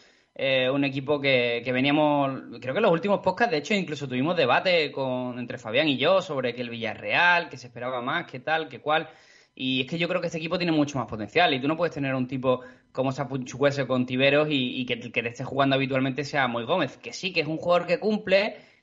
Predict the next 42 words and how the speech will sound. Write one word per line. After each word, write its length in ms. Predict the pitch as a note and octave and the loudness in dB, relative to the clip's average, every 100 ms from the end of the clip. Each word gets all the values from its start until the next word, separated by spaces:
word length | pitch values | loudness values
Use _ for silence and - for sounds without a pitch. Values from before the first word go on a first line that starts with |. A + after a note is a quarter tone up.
| _ | _
pero 260 | G2+ G#2 A2 | -8 -6 -4
que 320 | A2+ A2 A2 | -4 -2 0
más 200 | A2+ C3 | 0 2
bien 180 | D3 E3+ | 2 2
arriesga 640 | E3 D3 C#3+ F3 F3 D3 | 2 0 0 2 2 2
entre 260 | C3 B2 A#2+ | -2 -4 -6
poco 420 | C3+ B2+ E3 C#3+ | -6 2 2 2
y 100 | B2 | 2
nada 400 | B2+ C#3+ E3+ D#3+ | 2 4 4 2
durante 280 | C3+ B2 B2 | 0 -4 -4
los 100 | A2+ | -6
partidos. 400 | G#2 - F#3+ C#3+ | -8 -2 2 2
Bueno, 180 | F3 F3+ | 2 4
va 100 | D#3+ | 2
a 260 | D#3+ - | 2 -2
probar 320 | - F#3 F3+ F3 | 2 4 4 2
esa 280 | E3 E3+ | 0 0
metralla, 540 | E3 D#3 F3 F#3 E3+ E3 | 0 -2 -2 0 -2 -4
esa 180 | D3 D3+ | -8 -8
metralla 300 | C#3+ D3 C3+ | -4 -4 -2
fuerte 400 | E3 D#3 D#3 D#3 - - _ _ | -4 -2 -4 -6 -14 -20 _ _
con 160 | C#3 C#3+ | 2 2
el 120 | C#3 | 2
extremo, 500 | C3 D#3+ E3 F3 G#3+ B2+ | 0 0 2 0 -2 -2
eh, 560 | B2+ B2 B2 A#2 A2+ - | 0 0 0 -4 -8 -6
y 120 | C3 | 2
veremos 300 | B2+ C#3 D3 | 4 4 0
qué 100 | E3 | 0
tal, 480 | E3+ D#3 C3+ A#2+ A2+ | 0 0 0 -6 -6
qué 100 | C3+ | -2
tal 180 | B2+ A2+ | -2 -2
le 60 | |
sale. 260 | G#2+ F#3 E3+ | -2 0 0
Por 140 | C#3 | 0
lo 60 | B2+ | -2
demás, 460 | B2+ C3 F3+ F#3 E3 | 0 0 0 0 -4
indicar 400 | D3+ C3 D3 E3 | -4 0 0 2
la 140 | D3+ | 0
recuperación 420 | C3+ C3 B2 C3+ | -2 -6 -8 -4
de 40 | C#3+ | -2
Alberto 240 | C#3 B2 | -2 -2
Moreno, 420 | B2 D3+ F#3 F#3+ | 0 0 0 -4